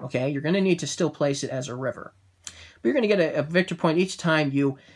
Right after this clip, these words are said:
add on to the river in either direction you decide to do, right?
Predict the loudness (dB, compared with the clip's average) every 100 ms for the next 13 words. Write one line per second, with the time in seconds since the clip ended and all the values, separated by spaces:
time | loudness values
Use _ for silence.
0 | _ 4 6 6 4 6 6 4 0 2
1 | 4 4 2 -14 _ -2 0 0 0 2
2 | 2 2 -4 -4 -8 -2 -2 -2 -2 -2
3 | -4 -2 2 2 0 -2 -2